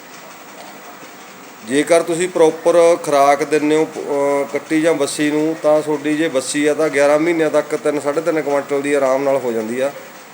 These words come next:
ਤੇ ਨਹੀਂ ਫਿਰ ਤੈਨੂੰ, ਤੁਹਾਨੂੰ ਪਤਾ ਹੀ ਆ ਜੀ ਵੀ ਸਾਲ ਤੋਂ, ਦੋ ਤੋਂ ਤਿੰਨ ਸਾਲਾਂ ਦੀ ਜਾ ਕੇ ਸੂੰਦੀ ਆ।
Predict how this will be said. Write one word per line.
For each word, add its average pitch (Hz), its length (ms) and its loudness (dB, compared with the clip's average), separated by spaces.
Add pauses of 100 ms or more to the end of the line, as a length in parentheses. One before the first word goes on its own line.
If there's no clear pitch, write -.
(800)
ਤੇ 135 240 -2
ਨਹੀਂ 139 340 2
ਫਿਰ 156 240 2
ਤੈਨੂੰ, 151 300 -2
ਤੁਹਾਨੂੰ 151 240 -2
ਪਤਾ 135 220 -4
ਹੀ 135 120 0
ਆ 139 80 2
ਜੀ 147 100 -2
ਵੀ 151 140 -2
ਸਾਲ 131 380 2
ਤੋਂ, 135 200 -4
ਦੋ 131 280 -2
ਤੋਂ 135 120 -10
ਤਿੰਨ 131 180 0
ਸਾਲਾਂ 127 300 -2
ਦੀ 127 80 -4
ਜਾ 123 140 0
ਕੇ 120 140 -6
ਸੂੰਦੀ 120 320 -4
ਆ। 120 120 -2